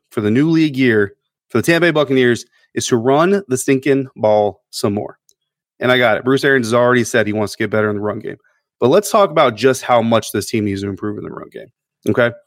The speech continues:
The Tampa Bay Buccaneers, one of five, no, one of six teams, sorry, to throw the ball more than six hundred times last season.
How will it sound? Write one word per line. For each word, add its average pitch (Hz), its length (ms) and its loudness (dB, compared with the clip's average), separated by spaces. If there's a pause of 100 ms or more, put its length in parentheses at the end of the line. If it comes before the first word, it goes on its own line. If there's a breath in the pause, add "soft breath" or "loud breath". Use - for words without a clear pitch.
(680)
The 123 80 2
Tampa 208 280 0
Bay 220 120 2
Buccaneers, 117 640 -2 (140)
one 139 320 0
of 120 160 2
five, 156 720 0
no, 127 140 0
one 131 180 2
of 113 80 -4
six - 420 -4
teams, 123 440 -2
sorry, 110 360 0
to 107 120 -6
throw 143 260 0
the 139 100 2
ball 127 240 2
more 123 280 2
than 110 160 -4
six - 360 -6
hundred 143 500 -2
times 110 420 0
last - 260 -4
season. - 340 -16